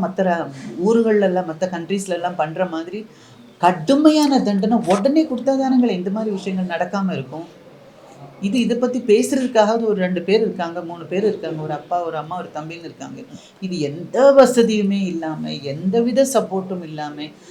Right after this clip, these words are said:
யாருமே இல்லாம, "ஐயையோ, நான் வெளியே சொன்னா அவங்க எங்களை அப்படி பண்ணிடுவாங்களே, இப்படி பண்ணிடுவாங்களேன்னு" எத்தனை ஏழைகள், எத்தனை, எத்தனை பெண் குழந்தைங்களோட அப்பா, அம்மா,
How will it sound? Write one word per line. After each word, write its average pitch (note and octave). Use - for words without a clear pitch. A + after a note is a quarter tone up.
யாருமே A#3+
இல்லாம, F#3
"ஐயையோ, F3+
நான் E3+
வெளியே E3
சொன்னா E3
அவங்க E3
எங்களை D#3+
அப்படி D3+
பண்ணிடுவாங்களே, D#3+
இப்படி F#3
பண்ணிடுவாங்களேன்னு" D#3
எத்தனை F#3
ஏழைகள், F#3+
எத்தனை, A#3+
எத்தனை A3
பெண் F3
குழந்தைங்களோட F3+
அப்பா, D#3
அம்மா, D#3